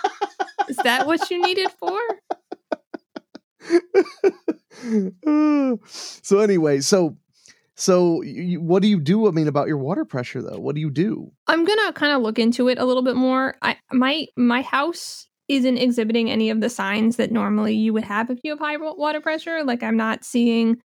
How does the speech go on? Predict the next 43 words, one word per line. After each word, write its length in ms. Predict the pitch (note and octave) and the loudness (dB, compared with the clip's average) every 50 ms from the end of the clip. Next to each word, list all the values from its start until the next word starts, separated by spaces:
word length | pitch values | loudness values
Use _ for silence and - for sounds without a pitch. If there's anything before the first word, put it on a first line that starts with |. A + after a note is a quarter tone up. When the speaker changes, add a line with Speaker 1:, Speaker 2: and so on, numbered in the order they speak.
| _ _ _ _ _ | _ _ _ _ _
Speaker 2:
things 600 | - B3 A3+ A3 G#3+ G#3+ G#3+ A#3 A3+ A3+ G#3+ - - _ _ _ _ | -2 0 0 0 0 0 0 0 0 -2 -4 -6 -12 _ _ _ _
at 220 | - A3+ G#3 - - | -6 -6 -6 -4 -4
my 120 | A3+ G#3+ | -6 -4
faucets 480 | G#3+ - A#3+ B3+ B3+ - - B3+ A#3+ - | -2 -2 -2 -2 -2 -2 -4 -4 -4 -4
that 100 | A#3 A3+ | -4 -4
I 80 | A3 A3 | -4 -4
should 220 | - - A#3+ G#3+ | -4 -4 -4 -2
be 120 | A3 A3 | -2 -4
seeing. 520 | G#3 - D4 D#4 D#4 D#4 D4 C#4+ C4+ C4 B3 - _ _ _ _ _ _ | -4 -4 -4 -4 -2 0 0 2 2 0 0 -4 _ _ _ _ _ _
So 140 | - - D4 | -6 -4 -2
it's 120 | C#4 B3 - | -2 -2 -4
possible 500 | - C#4+ C#4+ D4 D4 F4 D#4+ E4 D#4+ D4 | -4 -4 -4 -4 -4 -4 -4 -2 0 0
that 140 | B3+ A#3+ A#3+ | 0 -2 0
something's 360 | - A#3 A#3 A#3+ A3+ A3+ A#3 | 0 -2 0 0 0 0 0
going 180 | - A3 G#3+ G#3+ | -2 -2 -2 0
on 140 | G#3 G#3 G#3+ | 0 0 0
and 260 | G#3 G#3 G#3 G3+ G3+ | 0 0 0 0 -2
there's 240 | - G#3 G#3 G3+ - | -2 -4 -4 -6 -8
just, 340 | - - G3 G3 - - - _ | -8 -8 -8 -8 -8 -12 -12 _
um, 460 | - G#3+ G3+ G3 G3 G3+ G3+ G#3 A#3 - - | -6 -6 -6 -6 -6 -6 -6 -6 -8 -6 -4
work, 380 | A#3 A3 A3 A3 A3 - - - _ | -2 -2 -2 -2 -4 -8 -14 -10 _
like, 220 | - G3 G3 G3 - | -4 -4 -4 -4 -6
my, 240 | G#3+ G#3 F#3+ G3 | -6 -4 -6 -8
uh, 420 | - - - F#3+ F#3 F#3+ F#3+ G3 G#3 - _ | -8 -6 -6 -6 -6 -6 -6 -8 -10 -8 _
water 220 | G#3+ G#3 - A3+ | -4 -4 -4 -2
company's 360 | - - B3+ B3+ C4 C4+ B3+ | -2 0 0 0 2 0 0
doing 160 | A#3+ A#3 A3+ G#3 | 0 0 0 0
work 180 | G#3 G3+ - | -2 -2 -2
in 80 | A#3+ A#3+ | 0 0
the 140 | B3+ C#4 D4 | 0 0 -2
area, 360 | D#4 E4 F4+ G4+ G#4+ G#4 F#4+ - | -4 -6 -6 -6 -6 -8 -6 -6
which 160 | - A3 - D3 | -6 -6 -4 -4
they 120 | D3 D3 C#3+ | -2 -2 -2
Speaker 1:
Mm. 100 | C#3 G3+ | -2 -2
Speaker 2:
always 240 | G3+ G#3 G#3+ G#3 A#3 | -2 -2 -2 -2 -2
are, 300 | A#3 A#3+ C4 C#4 C#4 C#4 - _ _ _ _ _ - | -2 -2 -2 -2 -4 -6 -10 _ _ _ _ _ -2
and 120 | A3 A#3 A3 | 0 0 0
that 160 | F#3+ G3 G#3+ | 0 0 -2
would 160 | A3+ A3+ G#3+ - | -2 -2 0 0
raise 200 | A#3+ A#3+ A#3+ A#3+ | 0 0 2 2
my 80 | A#3+ A#3+ | 0 0
water 220 | A#3 A#3+ A#3+ B3 | 0 0 -2 -2
pressure. 500 | B3 B3+ B3+ B3+ - C#4 C#4 C#4 C#4 C4 | -4 -4 -6 -6 -6 -4 -4 -4 -4 -6